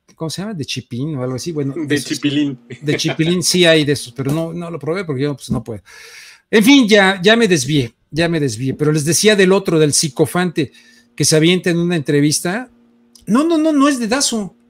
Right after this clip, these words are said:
Speaker 1: Lo hace por el bien de, ah, no, pues sí, eso creen los dictadores.
Speaker 2: Hmm.
Speaker 1: Es por el bien del país, por el
Speaker 2: Hmm.
Speaker 1: bien de la patria, por el bien de España y de Alemania. No, no me jodas.
Speaker 2: Estos dos años han sido muestra de eso.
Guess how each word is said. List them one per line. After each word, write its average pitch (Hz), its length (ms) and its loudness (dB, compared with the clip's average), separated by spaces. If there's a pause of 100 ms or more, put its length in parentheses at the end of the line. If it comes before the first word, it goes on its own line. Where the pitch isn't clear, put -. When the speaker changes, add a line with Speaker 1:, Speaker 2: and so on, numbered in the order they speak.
(120)
Speaker 1:
Lo 240 140 -2
hace 240 180 0
por 202 160 0
el 190 100 4
bien 220 200 0
de, 214 60 -6
ah, 233 140 -4
no, 226 160 -2
pues 196 140 -6
sí, 185 360 -4
eso 214 260 0
creen 220 200 4
los 190 160 2
dictadores. 240 1040 2 (160)
Speaker 2:
Hmm. 220 120 -4 (240)
Speaker 1:
Es 220 160 4
por 220 180 4
el 190 100 8
bien 214 260 4
del 202 180 2
país, 208 340 2
por 196 160 0
el 185 80 4
Speaker 2:
Hmm. 170 40 0
Speaker 1:
bien 214 240 2
de 190 80 2
la 208 120 4
patria, 208 400 2
por 226 160 6
el 247 140 6
bien 302 300 4
de 277 80 4
España 240 580 2
y 214 80 2
de 208 80 4
Alemania. 226 680 2
No, 143 320 -10
no 147 180 -4
me 156 140 -6
jodas. 170 480 -2
Speaker 2:
Estos 156 220 -2
dos 160 180 -4
años 165 240 -4
han 151 120 -6
sido 151 200 -2
muestra 139 400 -6
de 101 140 -4
eso. - 200 -16